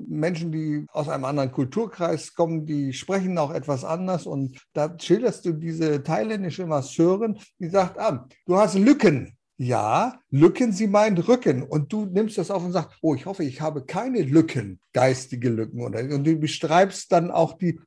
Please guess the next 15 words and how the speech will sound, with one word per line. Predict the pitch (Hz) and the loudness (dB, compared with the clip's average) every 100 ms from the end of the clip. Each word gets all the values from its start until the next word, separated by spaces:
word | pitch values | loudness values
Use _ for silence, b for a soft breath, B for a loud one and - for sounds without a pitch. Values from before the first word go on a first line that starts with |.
| - | -2
russisch | 180 262 254 202 - | 0 2 0 -2 -6
sprechende | - - 151 151 170 143 139 123 B _ | -6 0 2 0 -2 -2 0 -2 B _
Masseurin | 147 139 131 - 165 156 135 127 B - | 0 2 0 2 6 6 4 0 B -6
so, | 135 175 175 139 | 4 8 8 8
wie | 131 | 4
man | 135 135 | 2 2
sich | 127 131 - | 0 -4 -4
so | 147 | -4
eine | 160 160 156 | -2 -4 -6
vorstellt. | - 294 - - 117 | -4 -6 -6 -8 -4
Also | 127 - 196 | -2 2 2
das | 151 196 | 2 -8
finde | - 165 180 | -4 -2 -2
ich | 175 | -2
einfach | 147 156 156 | -4 -4 -6